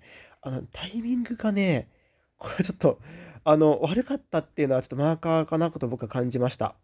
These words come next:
うん。あのね、この、そう、<laughs> ね、でも、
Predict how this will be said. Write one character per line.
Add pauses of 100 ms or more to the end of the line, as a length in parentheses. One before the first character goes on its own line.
う
ん。 (540)
あ
の
ね、
こ
の、 (1080)
そ
う、 (320)
<laughs>
ね、 (200)
で
も、